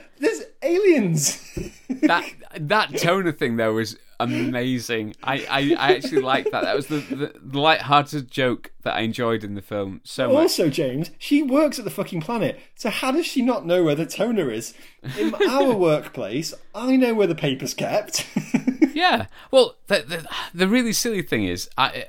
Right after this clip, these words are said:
Speaker 2: again, we're set up with a Lois here that I, I don't like too much anyway.
Speaker 1: Fine.
Speaker 2: But
Speaker 1: <clears throat>
Speaker 2: we, we have a Lois Lane who's already a Pulitzer Prize winning
Speaker 1: Yeah.
Speaker 2: journalist.
Speaker 1: Yeah, she's already popular.
Speaker 2: So she's already won that.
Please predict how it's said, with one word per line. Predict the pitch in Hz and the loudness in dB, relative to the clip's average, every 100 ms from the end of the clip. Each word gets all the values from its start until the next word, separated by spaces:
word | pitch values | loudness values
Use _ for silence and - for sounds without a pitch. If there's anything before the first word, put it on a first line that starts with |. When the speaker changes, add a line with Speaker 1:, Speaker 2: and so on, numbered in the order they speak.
| - | -2
Speaker 2:
again, | 143 165 123 104 - - - - - - - - - - | 2 6 4 2 -4 -12 -12 -14 -14 -14 -16 -16 -18 -10
we're | - 147 151 | 2 4 4
set | - 214 190 | 2 0 0
up | 185 - | -2 -2
with | 139 | -4
a | |
Lois | 131 139 127 113 - | 0 4 4 2 0
here | 101 95 | -2 -2
that | 82 | -4
I, | - 143 156 - - - - - - | -4 2 2 2 -4 -20 -20 -20 -6
I | - 127 117 - | -2 -2 -4 0
don't | 135 139 131 | 4 6 4
like | 95 123 123 - | 2 0 0 -4
too | 123 | -2
much | 107 101 - | -2 -2 -2
anyway. | 110 101 92 - | -2 -2 -4 -4
Speaker 1:
Fine. | 113 98 104 127 | -4 -6 -10 0
Speaker 2:
But | 165 104 262 - - 165 | 4 4 4 0 -2 4
Speaker 1:
<clears throat> | 165 123 | 4 2
Speaker 2:
we, | 120 131 131 - - - _ - - | 2 2 2 -6 -20 -20 _ -20 -4
we | 135 147 | 0 0
have | 196 | 0
a | |
Lois | 180 180 170 - | 2 2 0 0
Lane | 165 120 | 0 2
who's | 123 123 | 0 -6
already | - 165 170 147 175 143 | -4 -2 0 0 0 2
a | 110 | 0
Pulitzer | - 131 123 - 120 | 0 -2 -2 -4 -4
Prize | 120 113 101 | 0 0 0
winning | 101 98 98 101 - - - - - - _ | -2 0 0 -2 -6 -14 -20 -20 -20 -20 _
Speaker 1:
Yeah. | 123 127 113 113 107 - | -8 -2 2 2 2 -4
Speaker 2:
journalist. | - 131 104 82 67 | 0 4 4 2 -2
Speaker 1:
Yeah, | - | -2
she's | 131 123 | 0 2
already | 120 110 | 2 2
popular. | 117 117 117 101 - - - - - - | 0 0 0 -2 -6 -16 -20 -20 -20 -14
Speaker 2:
So | - 147 | -2 -2
she's | - 135 | -2 -6
already | - 196 190 170 | -2 0 2 0
won | 160 160 147 | 0 0 -2
that. | 110 76 - | -2 -2 -4